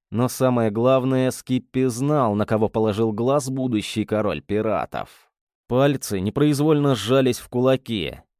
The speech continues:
Представьте моё удивление, когда я услышал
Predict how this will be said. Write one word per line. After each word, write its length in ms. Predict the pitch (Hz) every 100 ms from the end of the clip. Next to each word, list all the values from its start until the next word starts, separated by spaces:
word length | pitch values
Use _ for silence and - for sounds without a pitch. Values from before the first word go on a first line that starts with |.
| _
Представьте 580 | 170 185 - 190 175 170
моё 240 | 165 156
удивление, 720 | 151 143 147 170 185 147 101 98
когда 340 | 147 147 156
я 140 | 147
услышал 720 | 151 151 147 170 151 156 151